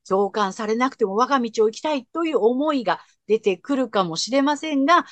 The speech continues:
えー、それが全てを失わせるムーンゲート、月の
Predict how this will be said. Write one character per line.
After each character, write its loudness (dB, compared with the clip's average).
え -2
ー、 -6
そ -6
れ -2
が 2
全 -6
て -4
を -2
失 -4
わ -4
せ -2
る -2
ム -6
ー -4
ン -6
ゲ -2
ー -6
ト、 -12
月 -14
の -4